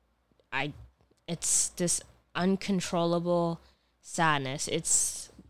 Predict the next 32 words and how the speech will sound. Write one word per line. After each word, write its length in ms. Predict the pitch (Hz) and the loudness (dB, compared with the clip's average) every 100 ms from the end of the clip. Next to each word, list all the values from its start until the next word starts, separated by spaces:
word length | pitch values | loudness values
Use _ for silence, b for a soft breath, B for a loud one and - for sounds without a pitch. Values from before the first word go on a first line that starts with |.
| _ | _
like 180 | - 175 | -2 0
somebody's 400 | - 202 185 170 | 2 4 4 2
drilling 480 | - 165 165 170 180 - | 0 2 4 4 2 0
a 60 | |
hole 420 | 147 - 151 180 | -2 2 6 8
<laughs> 100 | 254 | 6
in 120 | 233 196 | 6 4
the 100 | 156 | 2
bottom 280 | 160 165 | 2 2
of 60 | 170 | 2
my 140 | 156 | 0
stomach, 440 | 123 - 151 180 226 - B B B - | 0 -2 0 -2 -2 -8 B B B 4
and 100 | 180 | 6
everything 400 | 185 202 202 185 | 6 4 4 4
inside 420 | 175 - 156 156 | 4 4 4 0
me 140 | 180 | 0
is 140 | 170 - | 0 0
just, 300 | 156 - - | 2 0 0
just 300 | 156 - - | -2 -2 -4
pouring 640 | - 160 160 143 135 135 185 - | -2 2 4 2 -2 -6 -10 -8
into 280 | 170 160 156 | -4 -2 0
that 300 | 151 147 143 - _ _ - 135 - _ | 0 0 -2 -12 _ _ -16 -16 -16 _
crevasse, 840 | - 180 165 139 139 156 208 - - b b b b - | 0 2 4 4 4 2 0 -6 -10 b b b b -4
and 640 | 175 170 151 139 127 147 - - _ _ _ _ _ _ _ _ _ _ _ _ - | 0 2 2 0 -4 -8 -10 -18 _ _ _ _ _ _ _ _ _ _ _ _ -8
I, 280 | 160 156 - - - _ - - - _ | -4 -2 -4 -12 -20 _ -20 -20 -20 _
that's 260 | - 151 - | -8 0 0
just 200 | - - | 0 0
how 160 | 156 151 | 0 2
it 120 | 156 | 4
<laughs> 120 | 214 | 6
is. 320 | 220 185 - - b b b b _ _ - | 6 4 -2 -8 b b b b _ _ 8
And 420 | 220 214 226 | 10 10 8